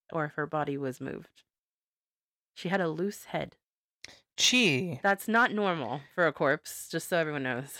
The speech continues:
Speaker 2: Man, that everlasting fainting really
Speaker 1: It
Speaker 2: affects
Speaker 1: really
Speaker 2: you.
Speaker 1: fucked you up,
Speaker 2: Holy
Speaker 1: huh?
Speaker 2: shit,
Speaker 1: <laughs>
Speaker 2: dude. Gotta watch out with
Speaker 1: Um,
Speaker 2: your neck.
Speaker 1: I will say, like, um, as a not so fun fact, um, <laughs> in Victorian times, there wasn't a lot of embalming practice.
Speaker 2: Mm-hmm.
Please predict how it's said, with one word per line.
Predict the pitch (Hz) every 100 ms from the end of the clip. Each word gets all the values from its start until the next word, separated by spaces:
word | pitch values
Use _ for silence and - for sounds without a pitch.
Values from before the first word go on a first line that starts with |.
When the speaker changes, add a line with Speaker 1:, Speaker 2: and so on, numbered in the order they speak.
| -
Speaker 2:
Man, | 175 214
that | 160 -
everlasting | 165 190 175 185 147 135
fainting | 131 180 143 131 131
really | 143 185 135
Speaker 1:
It |
Speaker 2:
affects | - - - 381
Speaker 1:
really | -
Speaker 2:
you. |
Speaker 1:
fucked | 233 247 -
you | 160
up, | 277 440
Speaker 2:
Holy | - 240 277 427
Speaker 1:
huh? |
Speaker 2:
shit, | - - 480 - 359 - _
Speaker 1:
<laughs> | -
Speaker 2:
dude. | 131 127 131 - _ _ - _ _ -
Gotta | 202
watch | - 208
out |
with | 160
Speaker 1:
Um, | 127
Speaker 2:
your | 127
neck. | 139 233 - - - -
Speaker 1:
I | 247
will | 247 269
say, | 320 285 262
like, | 202 - - -
um, | 190 175 170 -
as | 175
a | 165 -
not | 175 -
so | -
fun | 165 151 147
fact, | 139 147 _ _ _ _ -
um, | 175 165 143 160 151 - - _
<laughs> | _ - - -
in | 214
Victorian | 220 208 220 233 247
times, | 254 254 247
there | 196
wasn't | 190 185 185
a | 180
lot | 170 165
of | 170
embalming | 170 160 160 165 180 180
practice. | 190 190 - 208 220 - - -
Speaker 2:
Mm-hmm. | 156